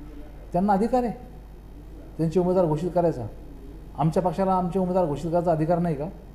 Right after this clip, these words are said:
का आमच्यामध्ये लुडबुड करायला लागली? का आमच्या जागा मागायला लागली? आम्ही त्यांची जागा मागितली कुठली? संभाजीनगर का मागतात?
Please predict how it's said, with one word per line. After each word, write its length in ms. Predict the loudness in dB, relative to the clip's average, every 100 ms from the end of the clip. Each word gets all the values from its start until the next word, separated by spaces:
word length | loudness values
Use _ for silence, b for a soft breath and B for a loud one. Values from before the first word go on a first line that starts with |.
| -16 -14 -16 -16 -16 -16 -16 -16 -16 -18 -16 -16 -12 -2
का 60 | 2
आमच्यामध्ये 500 | 4 4 4 4 6
लुडबुड 300 | 6 6 4
करायला 240 | 4 4
लागली? 160 | 2 -2 -8 -14 -14 -16 -16 -16 -14 -14 -14 -6 0
का 80 |
आमच्या 260 | 2 2 4
जागा 200 | 4 4
मागायला 280 | 4 4 4
लागली? 160 | 2 -2 -8 -16 -16 -16 -16 -16 0
आम्ही 180 | 4 4
त्यांची 220 | 4 4
जागा 200 | 4 4
मागितली 320 | 4 2 2
कुठली? 260 | 2 2 0 -4 -12 -16 -16 -16 -16 -16 -16 0
संभाजीनगर 500 | 4 6 6 4 4
का 140 | 4 2
मागतात? 300 | 0 -4